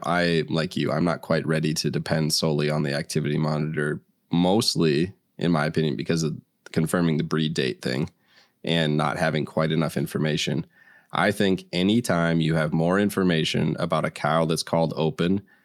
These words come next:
to confirm that she's open, that is excellent, 'cause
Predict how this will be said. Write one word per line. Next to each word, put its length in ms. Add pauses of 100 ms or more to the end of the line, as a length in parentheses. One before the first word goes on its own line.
(600)
to 220
confirm 640
that 120
she's 240
open, 480
that 180
is 200 (580)
excellent, 500 (420)
'cause 280